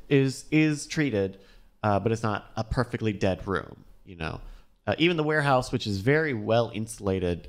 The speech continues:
um, is still not a perfect audio space. Um, and I, I, I, I don't, I mean, I, I could probably, you know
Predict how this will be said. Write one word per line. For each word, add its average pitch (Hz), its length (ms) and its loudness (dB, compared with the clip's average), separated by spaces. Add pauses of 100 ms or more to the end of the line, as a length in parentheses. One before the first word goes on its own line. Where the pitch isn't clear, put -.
(140)
um, 82 380 -2 (140)
is 110 160 2
still 123 160 2
not 98 140 -2
a 90 40 -2
perfect - 680 -4 (400)
audio 71 340 0
space. - 540 -10 (520)
Um, 87 520 -2 (800)
and 107 540 0 (1200)
I, 110 100 0 (180)
I, 113 60 2 (140)
I, 120 360 -2
I 120 140 -8
don't, 175 200 -6 (140)
I 139 80 2
mean, 139 220 0 (180)
I, 127 200 4
I 139 80 2
could 143 120 -4
probably, 120 480 0
you 120 100 -8
know 85 280 -6